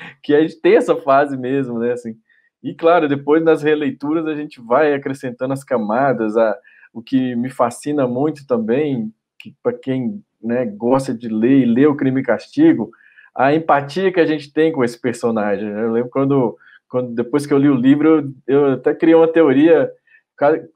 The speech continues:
quantas machadadas merecia cada ser, ser humano, né? <laughs> A partir da, da filosofia dele.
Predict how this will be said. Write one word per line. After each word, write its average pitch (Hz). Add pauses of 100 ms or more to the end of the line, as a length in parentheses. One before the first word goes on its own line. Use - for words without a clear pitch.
(120)
quantas 175
machadadas 151
merecia 156
cada 139
ser, 147
ser 151
humano, 135
né? 147 (160)
<laughs> -
A 127
partir 156
da, 165
da 170
filosofia 165
dele. -